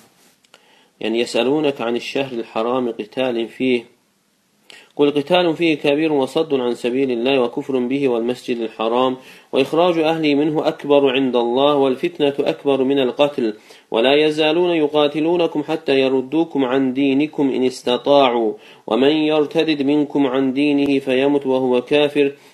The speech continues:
fəulaikə habitat a'maluhum fid dunya vəl axirə və ulaikə ashabun nari hum fiha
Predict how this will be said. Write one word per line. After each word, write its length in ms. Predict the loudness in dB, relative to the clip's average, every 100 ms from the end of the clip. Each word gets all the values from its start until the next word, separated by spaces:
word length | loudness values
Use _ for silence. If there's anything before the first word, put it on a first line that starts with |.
| _
fəulaikə 720 | -2 0 0 0 0 -4 -6
habitat 400 | -6 -4 -4 -4
a'maluhum 640 | -4 -2 0 0 -2 -4
fid 160 | -6 -4
dunya 280 | -4 -2 -2
vəl 120 | -2 -4
axirə 280 | -4 -4 -2
və 140 | 0 0
ulaikə 720 | -2 0 0 0 -2 -4 -6
ashabun 560 | -8 -6 -4 -2 -2
nari 320 | -2 -2 -4 -6
hum 160 | -8
fiha 400 | -8 -8 -4 -4